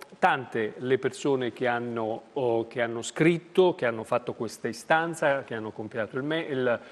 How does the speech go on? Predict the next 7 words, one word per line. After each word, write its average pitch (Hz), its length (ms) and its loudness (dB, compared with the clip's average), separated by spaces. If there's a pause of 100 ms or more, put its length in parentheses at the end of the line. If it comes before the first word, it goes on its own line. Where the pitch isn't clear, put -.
(100)
il 117 120 -6
modulo. 147 480 4 (300)
Nel 117 140 -8
pomeriggio 127 500 -2
di 131 160 -4
ieri, 147 500 2 (280)
eh, 104 1000 -4